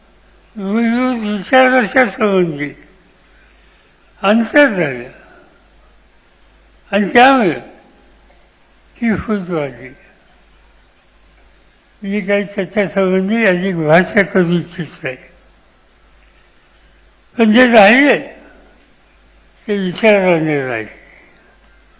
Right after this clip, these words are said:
ते राहिले, ते विचार घेऊन फक्त जनतेला त्यांच्या सुखदुःखाला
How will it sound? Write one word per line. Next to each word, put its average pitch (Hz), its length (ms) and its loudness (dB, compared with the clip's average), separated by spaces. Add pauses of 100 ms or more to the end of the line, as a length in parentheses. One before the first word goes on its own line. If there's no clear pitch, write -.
(1200)
ते 220 180 8
राहिले, 220 440 8 (1700)
ते 226 280 -2
विचार 233 380 4
घेऊन 208 480 2
फक्त 208 440 0
जनतेला 190 600 0 (720)
त्यांच्या 208 380 0
सुखदुःखाला 208 1080 0